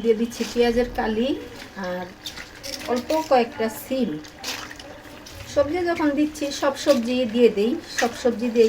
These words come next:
খিচুড়িটা রান্না করব। এভাবে খিচুড়িটা রান্না করলে অনেক ভালো লাগে খেতে। ঠিক মটর একটু নেড়ে দেই, নেড়ে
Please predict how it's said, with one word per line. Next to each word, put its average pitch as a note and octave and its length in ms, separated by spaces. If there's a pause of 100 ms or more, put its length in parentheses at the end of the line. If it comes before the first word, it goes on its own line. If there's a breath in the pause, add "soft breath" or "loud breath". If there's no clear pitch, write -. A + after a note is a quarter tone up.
খিচুড়িটা A3+ 520
রান্না F#3+ 320
করব। F#3 180 (960)
এভাবে G#3+ 320
খিচুড়িটা A#3 440
রান্না G3+ 300
করলে A3+ 200 (320)
অনেক G#3+ 140 (120)
ভালো F#3 260
লাগে F3+ 260
খেতে। - 240 (2000)
ঠিক D4 160 (240)
মটর A3+ 360 (2750)
একটু - 160 (320)
নেড়ে A3+ 340
দেই, A#3 140 (400)
নেড়ে A3 220